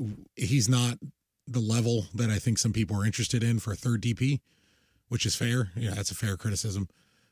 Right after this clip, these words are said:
Um, if you're looking for your big superstar, but in the way we tend to build teams,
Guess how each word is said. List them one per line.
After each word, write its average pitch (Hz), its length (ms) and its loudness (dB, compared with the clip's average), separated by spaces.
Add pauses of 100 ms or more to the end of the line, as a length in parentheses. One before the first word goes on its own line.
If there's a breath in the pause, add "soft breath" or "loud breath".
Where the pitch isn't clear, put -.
(100)
Um, 101 460 -4 (100)
if 120 140 2
you're 117 100 4
looking 110 300 2
for 107 240 0
your 98 160 0
big 107 200 -2
superstar, 101 520 -2
but 107 120 -2
in 104 100 0
the 104 40 2
way 117 220 2
we 107 180 0 (200)
tend 123 240 2
to 101 80 -4
build 104 260 0
teams, 107 440 2